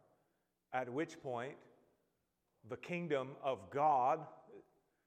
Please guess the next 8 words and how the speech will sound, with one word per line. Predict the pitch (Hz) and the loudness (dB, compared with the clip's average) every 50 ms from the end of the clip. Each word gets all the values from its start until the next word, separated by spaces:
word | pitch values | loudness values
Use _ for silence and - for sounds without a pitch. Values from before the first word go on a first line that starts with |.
| _ _ _ _ _ _ | _ _ _ _ _ _
smashes | - - - - 156 170 156 151 156 - 165 151 110 | -12 -10 -8 -2 2 4 4 4 4 0 -4 -8 -8
them | 139 139 139 | -6 -2 0
all. | 143 131 107 85 - - - - - - - _ _ _ _ _ _ _ _ _ _ _ _ _ _ _ _ _ _ _ _ _ _ _ _ _ _ _ _ _ - | 2 2 2 0 -2 -6 -12 -16 -18 -20 -20 _ _ _ _ _ _ _ _ _ _ _ _ _ _ _ _ _ _ _ _ _ _ _ _ _ _ _ _ _ -16
This | 131 123 - 131 | -16 -14 -12 -12
is, | 120 104 | -12 -10
this | 117 127 - 131 | -10 -12 -12 -12
is | 123 110 | -12 -6
the, | 107 120 113 113 | -2 0 2 2